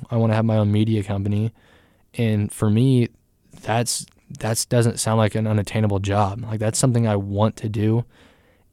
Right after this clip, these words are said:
And I just wanna say, if you want to create something, and if you wanna, if you wanna go out and do something, then do it.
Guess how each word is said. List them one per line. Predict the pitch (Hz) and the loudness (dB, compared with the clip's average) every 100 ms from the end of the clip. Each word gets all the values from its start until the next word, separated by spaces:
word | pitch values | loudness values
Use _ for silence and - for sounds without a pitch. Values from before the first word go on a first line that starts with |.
| - | -2
And | 113 107 104 101 - - _ _ _ _ _ | 0 2 0 -4 -8 -20 _ _ _ _ _
I | 117 127 | -2 2
just | 139 131 | 2 2
wanna | 127 | 0
say, | 110 113 110 117 117 _ _ _ _ _ | 0 0 0 0 -2 _ _ _ _ _
if | 113 - | -6 -2
you | 131 156 156 - | 0 0 0 -2
want | 104 110 113 | 2 2 2
to | 110 | -4
create | - 104 101 131 | -4 0 0 -2
something, | - 107 107 107 | -2 -2 0 0
and | 110 | -2
if | 98 | -4
you | 120 | -2
wanna, | 143 123 113 - - _ _ _ _ | 0 0 -2 -10 -20 _ _ _ _
if | - 143 | -6 0
you | |
wanna | 151 131 | 2 4
go | 120 | 4
out | |
and | 113 | 2
do | 98 107 | -2 -4
something, | - 120 123 117 | -4 -4 -2 -2
then | 101 98 | 0 0
do | 101 98 | 2 2
it. | 98 | 0